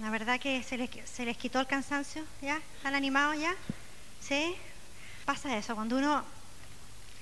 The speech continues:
entra a la iglesia y, y sabe que va a recibir, o Dios sabe que uno va a recibir y que está cansado,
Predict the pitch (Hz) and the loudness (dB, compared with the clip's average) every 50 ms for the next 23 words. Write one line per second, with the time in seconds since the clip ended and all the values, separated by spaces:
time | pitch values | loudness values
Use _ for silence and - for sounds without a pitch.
0 | - - - - - - - - - - - - - - - - - - - - | -8 -8 -8 -8 -8 -8 -8 -8 -8 -8 -8 -8 -8 -8 -8 -8 -8 -8 -8 -6
1 | - - 262 294 285 349 349 320 277 277 269 294 285 - - 220 208 208 220 226 | -4 0 0 0 4 4 4 4 4 4 4 4 2 2 0 -2 0 0 0 -2
2 | 226 226 - 247 - - - 285 285 302 311 302 - 277 254 269 269 269 262 254 | -4 -4 -6 -6 -6 -2 2 2 4 4 4 2 2 2 4 4 6 6 6 6
3 | 247 240 240 240 233 - 233 233 220 226 220 - - 240 233 285 285 254 196 196 | 4 2 0 -2 -4 -2 -2 -2 -2 -2 -4 -4 -4 0 2 2 2 2 0 -2
4 | 190 - - - - - - 220 202 202 277 359 349 - - 320 277 269 262 247 | -6 -6 -8 -8 -8 -8 -6 -4 0 2 4 4 2 2 2 4 4 4 4 2
5 | 233 - 254 254 254 254 233 233 233 226 226 - - 226 226 269 277 254 226 208 | 0 0 -2 0 0 2 2 2 2 2 -2 -4 -4 -2 0 2 2 2 0 -2
6 | 226 220 - - 247 262 269 269 - - 294 277 254 247 233 214 233 240 | -4 0 0 2 2 4 2 0 0 2 4 4 6 6 6 4 2 0